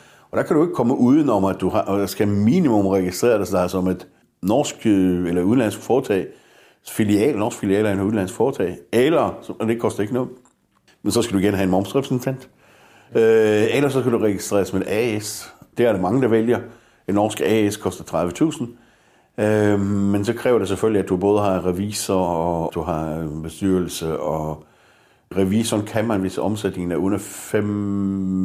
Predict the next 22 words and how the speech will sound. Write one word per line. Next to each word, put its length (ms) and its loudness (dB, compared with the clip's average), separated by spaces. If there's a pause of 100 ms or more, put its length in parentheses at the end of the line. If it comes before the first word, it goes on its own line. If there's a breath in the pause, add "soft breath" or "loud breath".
(120)
millioner, 720 0 (600 loud breath)
kan 80 0
du 60 -4
slippe 300 -2
for 440 -2
at, 640 -4
at 60 -8
skulle 220 -2
have 120 -2
revision 340 -2
på, 320 -2 (160)
men 180 -4
du 80 -2
har 100 2
stadigvæk 280 0
skal 160 -2
have 80 -2
regnskabsfører 680 -2
og 180 -2
alt 120 -6
det 80 -6
der. 120 -6